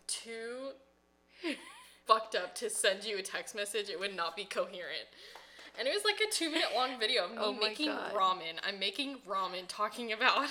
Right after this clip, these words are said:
Speaker 1: <laughs> how scared I am here in Dallas.
Speaker 2: But
Speaker 1: Uh.
Speaker 2: to be fair, you'd, like, recently just moved here, right?
Speaker 1: That's true.
Speaker 2: From Utah?
Speaker 1: Yeah. Okay, but still, that go-,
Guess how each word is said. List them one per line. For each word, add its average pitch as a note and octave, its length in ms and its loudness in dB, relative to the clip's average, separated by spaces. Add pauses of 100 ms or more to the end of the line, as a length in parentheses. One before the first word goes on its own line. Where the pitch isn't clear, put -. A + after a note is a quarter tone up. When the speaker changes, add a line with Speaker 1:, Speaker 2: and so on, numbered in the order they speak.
(100)
Speaker 1:
<laughs> - 100 -16
how C4 140 4
scared C4 640 2
I - 220 0
am A3+ 260 0
here G3+ 200 -2
in - 200 -14
Dallas. - 540 -10 (800)
Speaker 2:
But B3+ 180 2
Speaker 1:
Uh. E4 300 -6
Speaker 2:
to C4+ 80 -12
be B3+ 160 -6
fair, A3 280 -4
you'd, G#3+ 320 -12
like, G#3 220 -6 (100)
recently G#3 480 -12
just G3 300 -12
moved G3+ 240 -14
here, - 220 -12
right? - 320 -10 (200)
Speaker 1:
That's E3 300 -10
true. G2+ 140 -16 (160)
Speaker 2:
From G3 180 -14
Utah? F#3+ 480 -12 (140)
Speaker 1:
Yeah. D#3+ 140 -6 (520)
Okay, C#4 340 0
but A#3+ 200 0
still, C4 400 2
that C4 320 6
go-, A#3+ 80 6